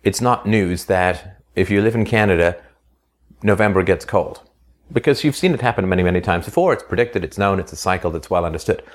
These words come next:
Now, I'm going to tell you a little bit about something. Uh, it's kind of technical, but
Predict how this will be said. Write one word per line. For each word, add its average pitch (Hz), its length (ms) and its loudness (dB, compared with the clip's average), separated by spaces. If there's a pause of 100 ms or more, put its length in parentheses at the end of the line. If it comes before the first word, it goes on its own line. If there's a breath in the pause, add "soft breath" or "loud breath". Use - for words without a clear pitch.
(500 loud breath)
Now, 113 160 0
I'm 123 240 -2
going 127 140 0
to 120 140 0
tell 156 220 -2
you 135 80 2
a 98 80 -2
little 131 160 2
bit 95 140 2
about 90 240 0
something. 87 460 -2 (200)
Uh, 87 260 2
it's 92 160 -2
kind 143 160 0
of 151 80 0
technical, 107 540 -2
but 92 240 -2